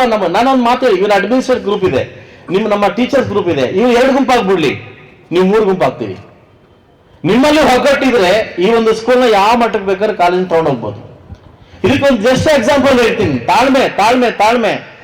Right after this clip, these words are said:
ಎಲ್ಲದಕ್ಕಿಂತ ಹೆಚ್ಚಾಗಿರ್ತಕ್ಕಂಥ ಏಜ್ ಗೊತ್ತಾ ಪ್ರಾಣಿಗಳಲ್ಲಿ? ಯಾವ್ದಕ್ಕಿರ್ಬೋದು ಹೇಳಿ? ಮನುಷ್ಯಂಗೆ? ಪಕ್ಷಿ, ಯಾವ ಪಕ್ಷಿಗೆ ಅತಿಯಾದ ಏಜ್ ಇದೆ? ಈಗಲ್.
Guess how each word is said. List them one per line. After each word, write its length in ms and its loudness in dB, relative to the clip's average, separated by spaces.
ಎಲ್ಲದಕ್ಕಿಂತ 600 2
ಹೆಚ್ಚಾಗಿರ್ತಕ್ಕಂಥ 880 2
ಏಜ್ 420 2
ಗೊತ್ತಾ 300 0
ಪ್ರಾಣಿಗಳಲ್ಲಿ? 840 0
ಯಾವ್ದಕ್ಕಿರ್ಬೋದು 640 2
ಹೇಳಿ? 260 -2
ಮನುಷ್ಯಂಗೆ? 800 -4
ಪಕ್ಷಿ, 400 0
ಯಾವ 240 2
ಪಕ್ಷಿಗೆ 320 0
ಅತಿಯಾದ 280 2
ಏಜ್ 200 2
ಇದೆ? 460 -2
ಈಗಲ್. 540 -4